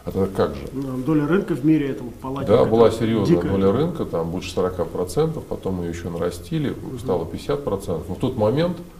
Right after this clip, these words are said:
Speaker 2: Мгм.
Speaker 1: это был просто ужас. Вы представляете, что такое люди, живущие
Speaker 2: А
Speaker 1: на
Speaker 2: чья
Speaker 1: севере?
Speaker 2: была идея больше, твоя или Потанина?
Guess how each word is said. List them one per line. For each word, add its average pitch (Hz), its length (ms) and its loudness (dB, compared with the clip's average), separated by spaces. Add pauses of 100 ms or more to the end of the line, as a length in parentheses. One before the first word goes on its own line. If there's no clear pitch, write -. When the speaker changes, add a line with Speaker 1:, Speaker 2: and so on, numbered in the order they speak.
Speaker 2:
Мгм. 123 320 -12
Speaker 1:
это 104 180 -6
был 107 160 0
просто 101 440 -4
ужас. 85 500 -10 (160)
Вы 92 80 -8
представляете, 160 240 0
что - 100 -10
такое 87 360 -4
люди, 101 280 0
живущие 95 440 -2
Speaker 2:
А - 20 0
Speaker 1:
на 175 80 0
Speaker 2:
чья 247 100 2
Speaker 1:
севере? 151 160 4
Speaker 2:
была 160 180 4
идея 151 200 4
больше, 135 260 -4
твоя 190 220 -4
или 185 100 2
Потанина? 127 400 -8